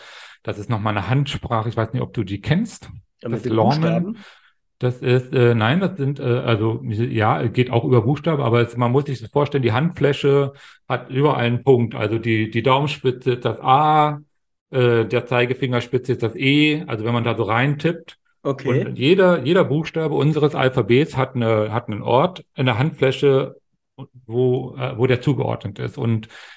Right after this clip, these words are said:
Speaker 1: wenn du jetzt der Taubblinde wärst, würde ich deine linke Hand nehmen und würde das Wort einfach,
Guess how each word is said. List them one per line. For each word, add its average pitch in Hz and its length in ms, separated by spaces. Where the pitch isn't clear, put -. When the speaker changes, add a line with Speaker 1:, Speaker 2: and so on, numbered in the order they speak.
Speaker 1:
wenn 113 240
du 139 240
jetzt 127 240
der 131 100
Taubblinde 120 840
wärst, 170 520
würde 135 160
ich 131 80
deine 113 240
linke 143 340
Hand 170 260
nehmen 160 360
und 127 300
würde 123 280
das 113 220
Wort 117 380
einfach, 127 520